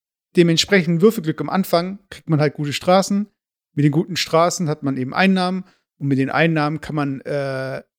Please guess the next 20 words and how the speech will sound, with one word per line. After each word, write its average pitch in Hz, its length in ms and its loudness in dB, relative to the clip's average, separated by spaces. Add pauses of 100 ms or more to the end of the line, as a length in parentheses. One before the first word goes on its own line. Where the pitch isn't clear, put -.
(140)
Häuser, 170 480 4
Hotels 156 480 -2
bauen, 143 400 0
den 135 100 -6
Leuten 139 280 -2
die 135 80 -8
Straßen 151 360 0
abkaufen 139 400 -6
und 139 120 -6
so 120 100 -8
weiter. 104 380 -6 (480)
Das - 160 -2
heißt, 165 260 2 (240)
eigentlich 196 560 2 (400)
entscheidet 180 480 2
sich 165 120 -14
das - 100 -4
Spiel 175 320 2
relativ 156 400 2
früh. 143 340 -4